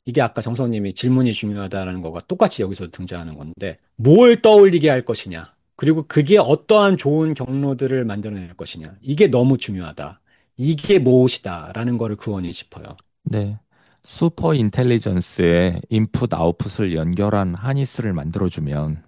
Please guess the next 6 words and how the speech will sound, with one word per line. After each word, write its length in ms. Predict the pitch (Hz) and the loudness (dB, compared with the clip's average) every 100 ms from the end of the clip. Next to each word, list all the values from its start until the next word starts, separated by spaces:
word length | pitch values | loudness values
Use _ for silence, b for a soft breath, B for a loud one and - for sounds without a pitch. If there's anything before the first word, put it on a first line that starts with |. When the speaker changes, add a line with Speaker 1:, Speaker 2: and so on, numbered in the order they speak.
| - | -12
Speaker 2:
지금 340 | - 92 85 - | -6 -4 -4 -2
방금 320 | 98 101 85 | -2 0 0
이 40 | |
시스템이거든요. 840 | 76 135 - 117 90 78 78 90 113 _ _ _ _ _ _ - | 0 -2 0 0 0 -2 -4 -4 -6 _ _ _ _ _ _ -8
음, 200 | 92 87 - _ _ | -6 -6 -10 _ _
스스로 560 | - 135 123 131 110 | -10 -6 -2 0 0